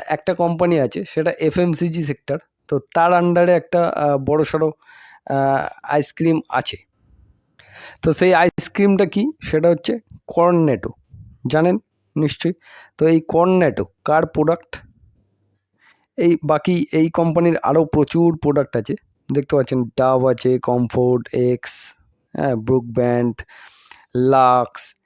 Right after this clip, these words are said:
অ্যাক্টিভ হুইল, ক্লিনিক প্লাস, ক্লোজ আপ, ডোমে-, ডোমেস্টোস, ব্রিজ, ক্লিয়ার, কর্নেটো, ইনস্ট্যান্ট কফি, এরকম প্রচুর প্রোডাক্ট আছে, যেগুলো কিন্তু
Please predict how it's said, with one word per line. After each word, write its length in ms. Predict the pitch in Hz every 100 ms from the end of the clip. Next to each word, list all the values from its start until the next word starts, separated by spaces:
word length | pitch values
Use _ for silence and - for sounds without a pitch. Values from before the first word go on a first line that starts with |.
| _ _
অ্যাক্টিভ 560 | - 131 - - 143 117
হুইল, 400 | 117 127 120 120 - _ _ _ _
ক্লিনিক 360 | 147 143 143 131
প্লাস, 260 | - 123 -
ক্লোজ 360 | 131 135 131 131
আপ, 120 | 123 123 _ _ - 127
ডোমে-, 420 | 131 131 127 113 _ _ _ _ _ - 123
ডোমেস্টোস, 640 | 127 135 135 - 131 123 113 - - _ -
ব্রিজ, 400 | 117 123 139 131 120 - -
ক্লিয়ার, 480 | 135 131 127 120
কর্নেটো, 800 | 120 - 127 131 123 110 123 123 - _ _ -
ইনস্ট্যান্ট 480 | 135 127 - 131 123 -
কফি, 220 | 120 -
এরকম 420 | 175 185 190 170
প্রচুর 640 | - 165 156 180 180 175
প্রোডাক্ট 380 | 165 156 151 -
আছে, 180 | 156 185
যেগুলো 320 | 147 147 156
কিন্তু 260 | 160 160